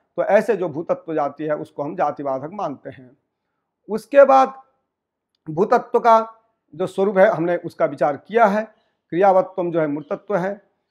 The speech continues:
असंबंध जो जाति बाधक हैं उसके संदर्भ में वो लिखते हैं, अर्थात चतुर्थ जो है वो अनवस्था है। उस अनवस्था के लि-, लिए लिखते हैं, "अप्रामाणिक कल्पना समाप्ति अभावः।" अनवस्था,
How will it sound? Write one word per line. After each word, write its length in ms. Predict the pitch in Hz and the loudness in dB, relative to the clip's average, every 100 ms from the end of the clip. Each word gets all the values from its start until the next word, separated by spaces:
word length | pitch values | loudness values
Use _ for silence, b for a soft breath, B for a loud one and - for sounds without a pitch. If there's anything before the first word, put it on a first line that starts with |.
| _ _ - | _ _ -4
असंबंध 600 | 190 294 294 302 285 269 | 2 2 4 4 6 4
जो 180 | 247 247 | 6 4
जाति 300 | 175 220 233 | 4 0 2
बाधक 360 | 208 185 180 | 2 4 0
हैं 340 | - 131 135 _ _ _ _ - | -4 -16 -16 _ _ _ _ -12
उसके 340 | 208 - 302 | -12 0 4
संदर्भ 380 | 269 240 233 233 | 4 2 -2 -4
में 280 | 226 240 240 _ _ _ - | -4 -6 -8 _ _ _ -8
वो 80 | 170 | -6
लिखते 320 | 160 - 226 | -6 -6 -6
हैं, 300 | 143 127 - _ _ _ _ _ _ _ - | -6 -8 -18 _ _ _ _ _ _ _ -4
अर्थात 500 | 196 220 220 - - _ _ _ _ _ _ _ - | 2 4 4 0 -18 _ _ _ _ _ _ _ -6
चतुर्थ 440 | 196 302 294 285 | -2 -2 2 4
जो 120 | 254 | 6
है 120 | 233 | 4
वो 60 | 269 | 2
अनवस्था 560 | 170 180 214 226 - 175 | 0 0 0 0 -2 -4
है। 300 | 135 135 _ _ _ | -4 -12 _ _ _
उस 160 | 220 226 | -6 -2
अनवस्था 440 | 180 240 254 262 | 0 2 2 0
के 120 | 214 233 | -2 -2
लि-, 140 | 220 - _ - | -6 -14 _ -10
लिए 140 | 196 | -4
लिखते 320 | 214 170 - 202 | -2 -4 -4 -2
हैं, 260 | 160 135 _ _ _ | -2 -6 _ _ _
"अप्रामाणिक 720 | 180 180 240 262 254 247 233 | -6 -4 -2 0 2 0 -2
कल्पना 440 | 220 202 202 202 220 | -4 -4 -4 -2 -2
समाप्ति 480 | - 180 202 - 185 | -2 -4 -4 -6 -8
अभावः।" 560 | 143 156 165 165 127 - _ _ - | -4 -2 -2 -4 -6 -12 _ _ -6
अनवस्था, 800 | 185 226 208 - 220 214 _ | 0 2 0 0 -2 -2 _